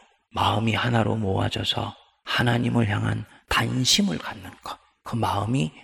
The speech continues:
청결해지는 것입니다. 고난의 풀무불에서 바로 이런 순전한 믿음이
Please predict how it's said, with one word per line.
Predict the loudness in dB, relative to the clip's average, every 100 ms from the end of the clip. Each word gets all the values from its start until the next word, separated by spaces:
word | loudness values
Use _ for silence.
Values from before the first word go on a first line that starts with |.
| -20 -10
청결해지는 | -2 0 2 2 2 0 -2 -2 -4 -6 -6
것입니다. | -6 -6 -6 -10 -12 -12 -12 -16 -20 _ _ _ -2
고난의 | 2 4 4 2 0
풀무불에서 | 0 2 0 -2 -4 -4 -6 -8 -12 -18 _
바로 | 0 0 2
이런 | 2 2 0 -8 -18 -6
순전한 | 0 4 4 4 2 2 0
믿음이 | -2 -2 -4 -6